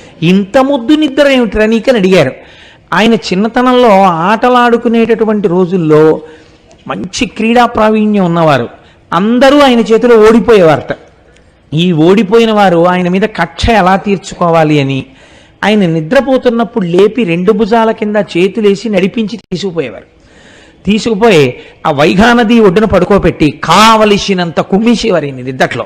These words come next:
ఎందుకంటే ఆయన లేచి ఉంటే కొట్టడం కష్టం, అందుకని నిద్రపోతున్నప్పుడు ఆయన్ని కుమ్మేసి వెళ్ళిపోయేవారు. ఆయన హాయిగా అలాగే పడుకుని లేచి వచ్చేసేవారు. అసలు అది చాలా అసాధారణమైనటువంటి నిద్ర.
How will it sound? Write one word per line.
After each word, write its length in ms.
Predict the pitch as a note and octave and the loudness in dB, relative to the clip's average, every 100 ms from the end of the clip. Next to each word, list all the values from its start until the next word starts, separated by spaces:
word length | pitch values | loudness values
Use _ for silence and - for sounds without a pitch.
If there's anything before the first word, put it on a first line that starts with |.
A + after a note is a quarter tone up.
| - | -8
ఎందుకంటే 300 | E3+ G#3 G#3+ | -4 -2 0
ఆయన 120 | G3 | 0
లేచి 380 | D#3 F3+ C4 - | 2 4 2 2
ఉంటే 200 | B3 - | 0 0
కొట్టడం 320 | - G3+ G#3+ | 0 -2 -2
కష్టం, 320 | G3 F3 F3+ B2+ - - - - - - - | -4 -6 -6 -8 -16 -20 -20 -20 -20 -10 -4
అందుకని 400 | F#3+ A3 G3+ E3 | -2 -2 -2 -2
నిద్రపోతున్నప్పుడు 880 | E3 C4+ D4+ D4 C#4+ B3 A#3+ - B3+ | -2 -2 0 0 0 -2 -2 -2 -2
ఆయన్ని 220 | A#3 G#3 | 0 -4
కుమ్మేసి 640 | - B3 D4 D#4 C4 C#4+ | -6 -4 0 2 2 0
వెళ్ళిపోయేవారు. 520 | A#3 F#3 F#3+ D3+ B2 - | 0 0 0 0 -2 -4
ఆయన 160 | E3 F3 | -4 -2
హాయిగా 460 | B2+ D3 F3+ A3+ | -4 -2 0 0
అలాగే 240 | F3+ F#3+ A3 | 0 -2 -2
పడుకుని 360 | G3 F3+ G#3 | -4 -6 -6
లేచి 180 | F#3 E3+ | -6 -6
వచ్చేసేవారు. 440 | E3 C#3 - A2 - _ _ - _ - - - - - - - _ - _ _ - | -10 -14 -18 -20 -20 _ _ -20 _ -20 -20 -20 -20 -20 -20 -20 _ -20 _ _ -12
అసలు 260 | F#3 C4 B3+ | -6 -2 -2
అది 460 | - F#3+ A3+ A3+ A3+ | -4 -4 -2 -4 -4
చాలా 140 | F3 A#3 | -2 0
అసాధారణమైనటువంటి 1400 | F#3 - A3+ C4 A#3+ C4 C4 C4+ C4+ C#4 C#4 C#4+ C#4 | 0 -2 0 2 2 2 2 0 -2 -4 -4 -4 -4
నిద్ర. 320 | B3 F3+ E3 | -4 -2 -4